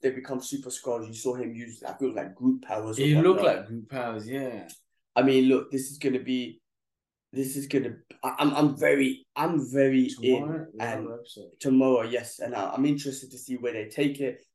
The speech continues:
Speaker 1: I'm interested to see Rhodey is the big one. I'm, I'm, I'm, that's the big thing. Like, what happened, where, when, why?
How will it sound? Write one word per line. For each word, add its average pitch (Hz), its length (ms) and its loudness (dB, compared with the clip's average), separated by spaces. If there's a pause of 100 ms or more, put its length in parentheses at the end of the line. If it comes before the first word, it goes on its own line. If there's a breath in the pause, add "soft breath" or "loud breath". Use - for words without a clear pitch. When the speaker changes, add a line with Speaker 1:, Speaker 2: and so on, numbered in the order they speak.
Speaker 1:
I'm 127 120 -2
interested 127 440 -2
to 113 80 -16
see 113 460 -12 (260 loud breath)
Rhodey 151 440 6
is 131 120 0
the 123 80 -12
big 127 240 -4
one. 104 400 -10
I'm, 101 140 -10
I'm, 117 260 -10
I'm, - 220 -8
that's 143 240 -4
the - 180 -16
big 139 200 -2
thing. 113 220 -8
Like, 107 240 -10
what 147 220 2
happened, 123 420 -10
where, 123 300 2
when, 120 300 0
why? 110 420 -4